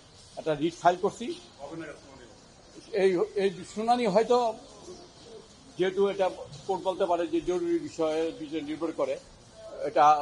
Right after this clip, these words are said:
এ, হয়তো ভ্যাকেশনের পরেও হইতে পারে। এটা আমি পারমিশন নিছি হইল বিচারপতি এমডি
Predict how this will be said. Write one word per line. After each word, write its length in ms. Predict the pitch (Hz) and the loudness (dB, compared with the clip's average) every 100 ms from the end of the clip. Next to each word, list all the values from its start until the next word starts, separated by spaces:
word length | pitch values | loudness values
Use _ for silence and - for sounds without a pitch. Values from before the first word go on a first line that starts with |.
| 143 143 147 | 0 -8 -6
এ, 20 | 147 143 123 | -4 -4 -4
হয়তো 200 | 139 143 | -4 -4
ভ্যাকেশনের 480 | 147 143 151 156 160 | -6 -8 -8 -8 -4
পরেও 200 | 160 160 147 | -2 0 -2
হইতে 180 | 165 139 | -4 -8
পারে। 140 | 131 - - - 165 170 165 151 - - - - 165 | -8 -8 -12 -12 -12 -12 -12 -14 -14 -18 -20 -4 -2
এটা 180 | 165 190 - 170 | 4 4 4 2
আমি 140 | 180 175 175 | 2 0 2
পারমিশন 400 | 170 180 165 175 170 | 2 2 -4 -6 -6
নিছি 180 | 160 175 | -4 -2
হইল 160 | 165 160 156 - - - - - - | 2 2 0 -6 -20 -20 -20 -18 -10
বিচারপতি 680 | 170 185 165 170 170 160 160 160 | 2 2 2 -4 0 0 0 -4
এমডি 220 | 170 | -2